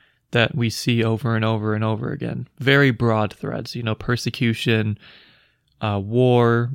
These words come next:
diplomacy, alliances, genocides, uh, romantic fantasies in the, you know, art style, not love. Uh, those romantic fantasies often butt up right against the harsh realities of the,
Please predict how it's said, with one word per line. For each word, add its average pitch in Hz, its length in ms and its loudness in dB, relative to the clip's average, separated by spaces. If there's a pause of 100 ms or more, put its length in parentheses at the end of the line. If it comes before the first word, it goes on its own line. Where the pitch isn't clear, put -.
diplomacy, 113 760 -2
alliances, 113 880 0
genocides, 110 1000 -2 (840)
uh, 104 160 -4
romantic 117 560 0
fantasies 117 800 0
in 127 280 0 (100)
the, 104 320 -4
you 110 160 -8
know, 101 140 -8 (100)
art 107 300 -4 (160)
style, 107 440 -4
not 104 360 -6 (520)
love. 104 440 -2 (1200)
Uh, 101 180 -6
those 113 240 0
romantic 123 400 2
fantasies 107 480 -2
often 107 580 -2 (600)
butt 110 160 4
up 110 180 0
right 110 160 2
against 110 420 -2
the 113 180 -4
harsh 117 340 -2
realities 107 500 0
of 110 80 -4
the, - 100 -8